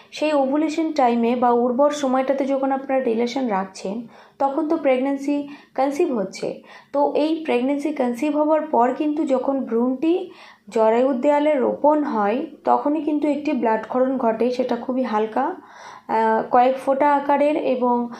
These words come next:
আহ, ক্ষণস্থায়ী একটি ব্লিডিং ঘটে। এই ব্লিডিংটি কিন্তু আপনার পিরিয়ড ডেট থেকে এক সপ্তাহ আগে হবে।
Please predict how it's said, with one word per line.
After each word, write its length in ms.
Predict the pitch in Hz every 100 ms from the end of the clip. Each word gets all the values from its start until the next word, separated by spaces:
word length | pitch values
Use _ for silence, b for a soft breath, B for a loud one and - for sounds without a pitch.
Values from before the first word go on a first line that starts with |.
| B B B
আহ, 240 | 214 214 214 - _ _
ক্ষণস্থায়ী 580 | - 294 302 302 285 269
একটি 260 | 254 -
ব্লিডিং 400 | 277 233 226 220
ঘটে। 400 | 202 190 180 180 - B -
এই 160 | 285
ব্লিডিংটি 520 | 294 294 285 302 302
কিন্তু 260 | 294 302 294
আপনার 280 | 285 285 311 311
পিরিয়ড 440 | 277 269 285 302 240
ডেট 260 | 262 254
থেকে 340 | 277 285 330 392 - _ _ -
এক 180 | 262
সপ্তাহ 360 | - 311 302 311
আগে 300 | 262 190 202
হবে। 360 | 185 180 180